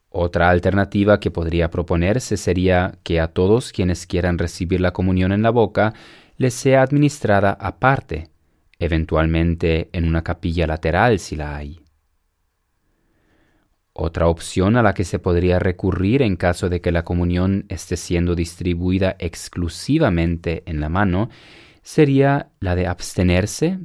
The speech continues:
de recibir la Santa Comunión y ofrecer al Señor ese sacrificio precisamente en la Cuaresma, por tantas comuniones indignas o descuidadas. En Alemania escuché de boca de un sacerdote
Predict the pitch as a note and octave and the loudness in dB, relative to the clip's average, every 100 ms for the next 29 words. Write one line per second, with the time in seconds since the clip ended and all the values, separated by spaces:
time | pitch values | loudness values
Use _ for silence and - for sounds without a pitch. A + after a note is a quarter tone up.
0 | - _ - E2 E2 - F2+ F2 - F#2+ | -14 _ -4 -4 -4 -4 -2 -2 -2 -4
1 | F#2 - G#2+ A#2 A2 A#2+ C#3+ - - _ | -4 -2 0 2 2 0 -2 -8 -20 _
2 | - C3+ C#3 - F#2 - F2+ - F#2+ F#2+ | -2 2 2 2 -6 -2 -2 0 2 2
3 | - G2+ G2 C#3 E3 C#3+ A#2+ - G2 - | 2 0 2 0 -2 -6 -6 -4 -6 -2
4 | G#2 G2 - B2 A#2+ E2+ - F2+ - F2+ | -2 -2 -4 -4 -4 -10 -8 -8 -4 -2
5 | F2 F2+ E2+ E2 - E2 A#2 E3 - D#2+ | -2 -2 -2 -4 -2 -2 0 -2 -4 -4
6 | - _ _ _ - _ - C3+ - D#3+ | -6 _ _ _ -20 _ -2 0 2 2
7 | D#3+ E3+ D#3+ - D#3 D3+ A2+ A2 A2+ - | 2 0 -2 0 0 2 2 2 0 -4
8 | - A2 G2+ G#2 B2+ F2+ D#2+ D#2 - - | -4 -2 0 0 0 0 -2 -6 -12 -10
9 | - E2+ E2 - - E2+ F2 G2+ E2 D2 | -2 0 -2 -4 -6 -2 0 -2 -4 -10
10 | - - _ _ _ _ _ _ _ _ | -14 -16 _ _ _ _ _ _ _ _
11 | _ _ _ _ _ _ _ _ _ _ | _ _ _ _ _ _ _ _ _ _
12 | - E2 D#2+ E2+ E2 F#2+ B2 A#2 - A2 | 0 2 4 4 2 2 0 -2 -6 -6
13 | - G2 G#2 G2 G2+ - D#3+ G2+ F2 F2 | 0 2 2 2 2 0 -2 0 0 -2
14 | - E2+ F2+ E2+ F#2 - C#3 | -4 -4 -2 -2 -2 0 -4